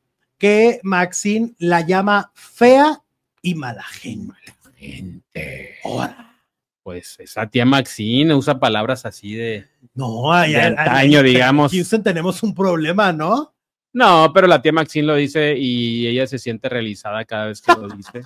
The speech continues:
Speaker 1: <laughs>
Speaker 2: Entonces,
Speaker 1: Ya
Speaker 2: mientras
Speaker 1: lo
Speaker 2: no le
Speaker 1: sé.
Speaker 2: afecte su paz mental, todos estamos contentos. Bueno, es menos Cazzu.
Speaker 1: Que dice, "Un paso más al infierno". <laughs>
Speaker 2: Es que doña, doña Maxine como que se está haciendo irreverente.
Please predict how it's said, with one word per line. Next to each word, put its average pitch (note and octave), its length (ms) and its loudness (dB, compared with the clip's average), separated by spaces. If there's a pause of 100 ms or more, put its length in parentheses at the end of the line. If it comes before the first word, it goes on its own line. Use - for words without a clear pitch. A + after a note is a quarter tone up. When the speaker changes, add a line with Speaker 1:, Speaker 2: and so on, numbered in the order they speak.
(100)
Speaker 1:
<laughs> - 140 -20
Speaker 2:
Entonces, A#2 480 -8
Speaker 1:
Ya F3 100 -6 (400)
Speaker 2:
mientras E3+ 500 4
Speaker 1:
lo E3 80 4
Speaker 2:
no - 20 6
le F3+ 80 6
Speaker 1:
sé. F3+ 60 6
Speaker 2:
afecte F3 320 -2
su D#3+ 200 -6 (160)
paz D3 300 0
mental, D3 500 -2
todos C#3 180 -2
estamos B2 340 -8
contentos. A2 520 -14
Bueno, D3 200 -2
es C3+ 40 -4
menos C#3 280 -2
Cazzu. A#2+ 480 -8
Speaker 1:
Que F3+ 120 -4
dice, F3+ 260 -2
"Un E3+ 160 -8
paso F#3 280 -4
más F3 220 -4
al F3+ 120 -2
infierno". D3+ 760 -10 (120)
<laughs> - 280 -2
Speaker 2:
Es D3 140 2
que G3+ 180 8
doña, D3+ 480 6
doña B2+ 760 -2
Maxine B2 440 -4
como E3+ 220 -4
que C3+ 100 -4
se A#2 100 -12
está - 140 -6
haciendo D3+ 280 -4
irreverente. C#3 840 -2